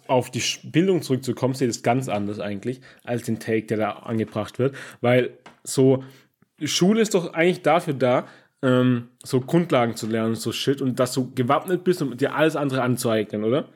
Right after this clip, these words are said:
Also ich lerne rechnen und da lerne ich ja auch nicht jede Berechnung, jede Formel, die ich jemals können muss. Aber ich lerne so, keine Ahnung, ah ja, so funktioniert Mathe, hin und her, äh, so rechnet man Bruch, äh, was weiß ich. Um mir dann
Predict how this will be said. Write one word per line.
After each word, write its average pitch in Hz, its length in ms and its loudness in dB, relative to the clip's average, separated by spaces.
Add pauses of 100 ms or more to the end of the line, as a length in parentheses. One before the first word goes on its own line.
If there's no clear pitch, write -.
(1160)
Also 135 220 2
ich 156 180 2
lerne 170 280 4
rechnen 185 500 2 (680)
und 143 460 6
da 139 80 4
lerne 165 200 4
ich 160 80 -4
ja 165 80 4
auch 196 140 6
nicht 190 200 2 (160)
jede 131 400 4
Berechnung, 131 640 0
jede 120 220 2
Formel, 120 380 2
die 117 60 2
ich 113 80 -8
jemals 120 280 0
können 113 240 0
muss. 110 220 -2 (340)
Aber 127 120 4
ich 127 80 2
lerne 170 220 4
so, 175 140 2
keine 160 300 2
Ahnung, 160 320 4
ah 143 120 2
ja, 156 140 6
so 156 160 -2
funktioniert 143 420 0
Mathe, 165 300 0
hin 156 180 0
und 135 120 0
her, 160 360 2
äh, 143 260 2
so 151 200 0
rechnet 143 320 0
man 131 160 -2
Bruch, 196 360 -2
äh, 151 260 0
was 151 160 -2
weiß 131 180 -2
ich. 190 220 0 (720)
Um 143 160 4
mir 135 80 4
dann 151 340 2